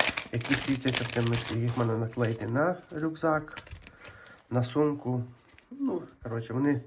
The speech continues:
світовідбиваючі. Якщо йдете в темноті, вони відбивають світло і виходить, як світяться в темноті.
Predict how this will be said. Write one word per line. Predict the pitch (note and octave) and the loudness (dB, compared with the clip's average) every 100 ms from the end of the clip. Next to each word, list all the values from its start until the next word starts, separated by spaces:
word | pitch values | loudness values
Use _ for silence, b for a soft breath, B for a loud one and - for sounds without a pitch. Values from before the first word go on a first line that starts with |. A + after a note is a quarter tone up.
| B B B B B B _ A2 A2+ - | B B B B B B _ -6 -6 -10
світовідбиваючі. | - D3+ D3 C#3 B2+ B2+ C#3 C3+ A#2+ A#2 - A#2+ A#2 | -2 0 2 0 2 2 4 6 6 4 0 0 0
Якщо | - A#2+ - | -4 -6 -4
йдете | B2 C3 A2+ | 0 0 0
в | A2+ | -6
темноті, | C#3 D#3 F3 A#3 A3+ - _ _ _ | -6 -6 -4 -2 -2 -6 _ _ _
вони | C#3 C3+ B2+ D3 D#3 | -8 -6 -2 0 2
відбивають | D3+ B2+ C3 C#3 C#3 - | 0 0 2 2 2 0
світло | D#3+ B2 | -4 -2
і | - A#2+ | -6 -6
виходить, | A#2 A#2 C3 B2 B2 A#2+ - | -6 -4 -2 -4 -4 -10 -10
як | - B2 | -8 -8
світяться | - C3 B2 A#2+ | -4 -4 -4 -6
в | A#2+ | -8
темноті. | A#2 A2+ A2+ | -8 -8 -10